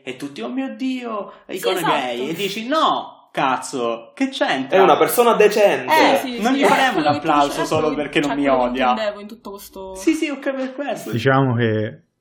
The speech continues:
Speaker 4: non solo come eh, fra media,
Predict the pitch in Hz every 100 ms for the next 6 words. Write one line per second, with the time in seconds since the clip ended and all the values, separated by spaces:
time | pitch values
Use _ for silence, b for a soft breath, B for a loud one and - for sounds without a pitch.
0 | _ _ 151 117 110 123 113 104 107 104
1 | 98 95 95 95 - _ _ _ _ _
2 | _ _ _ _ 120 110 98 - 110 101
3 | 104 107 107 104 107 104 104 104 101 101
4 | 98 95 98